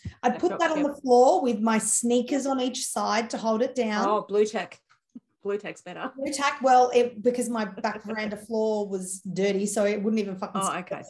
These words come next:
Speaker 1: But yeah,
Speaker 2: Never
Speaker 1: so
Speaker 2: mind the blue tack.
Speaker 1: <laughs>
Speaker 2: Not blue tack.
Speaker 1: Yeah, and I think that the, the vinyl was a bit too thick for the blue tack. But yeah, so
Speaker 2: Okay.
Speaker 1: I just put it down, just quick, easy, quick, boom,
Speaker 2: Mm-hmm.
Speaker 1: take the photo, whatever.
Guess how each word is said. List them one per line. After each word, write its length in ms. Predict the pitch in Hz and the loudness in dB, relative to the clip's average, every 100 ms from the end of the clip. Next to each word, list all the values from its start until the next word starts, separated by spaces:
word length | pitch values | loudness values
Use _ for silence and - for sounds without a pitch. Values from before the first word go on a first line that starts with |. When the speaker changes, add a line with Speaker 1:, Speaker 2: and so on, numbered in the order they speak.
| - - | -20 0
Speaker 1:
But 160 | 302 302 | 2 4
yeah, 240 | 269 202 | 2 2
Speaker 2:
Never 200 | 214 208 | 0 0
Speaker 1:
so 40 | |
Speaker 2:
mind 220 | 196 180 180 | 0 -2 -2
the 20 | |
blue 160 | 180 | -2
tack. 320 | 180 - - - _ | 0 0 -4 -10 _
Speaker 1:
<laughs> 80 | - - - - 427 - _ _ _ - - - | -14 -12 -14 -12 -14 -16 _ _ _ -12 -10 -6
Speaker 2:
Not 120 | 330 | -6
blue 140 | 180 | -6
tack. 180 | 170 214 226 - _ - 247 | -6 -8 -8 -16 _ -6 0
Speaker 1:
Yeah, 200 | 202 - | 0 2
and 260 | 226 220 208 | 0 0 -2
I 100 | 208 | -4
think 220 | 233 - | -4 -4
that 160 | 185 | -6
the, 300 | 185 175 170 - | -6 -6 -6 -8
the 60 | 190 | -6
vinyl 280 | 185 185 185 | -4 -2 -2
was 120 | 175 | -4
a 20 | |
bit 120 | 180 | -6
too 140 | - 180 | -4 -6
thick 180 | - 180 | -4 -6
for 120 | 170 | -6
the 80 | 175 | -6
blue 140 | 175 | -6
tack. 260 | 175 180 - - _ | -6 -10 -10 -20 _
But 160 | 294 285 | 0 2
yeah, 140 | 330 254 | 2 2
so 100 | - | 2
Speaker 2:
Okay. 100 | 262 | 2
Speaker 1:
I 40 | |
just 200 | 320 - | 2 0
put 100 | 403 | 0
it 80 | 403 | 2
down, 200 | 311 285 | 2 4
just 200 | 247 - | 2 0
quick, 360 | - 392 294 - | 0 0 0 -2
easy, 380 | 294 311 254 196 | -2 0 0 -4
quick, 280 | - 311 294 196 | -4 -4 -4 -8
boom, 460 | 185 320 330 330 | 2 4 4 2
Speaker 2:
Mm-hmm. 440 | 277 - _ - 294 | -4 -10 _ -6 -4
Speaker 1:
take 160 | 285 | -4
the 60 | 285 | -6
photo, 580 | - 277 277 277 277 240 | -2 2 4 4 4 2
whatever. 560 | 262 277 262 269 262 | 0 0 0 2 0